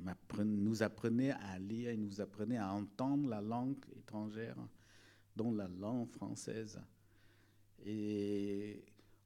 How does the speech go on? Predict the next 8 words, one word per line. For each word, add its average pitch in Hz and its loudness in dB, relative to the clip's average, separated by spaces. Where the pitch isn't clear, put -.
au 123 -2
pire 185 2
moment, 165 6
les 135 6
Khmers 135 2
rouges, 214 2
euh, 107 2
je, 107 -8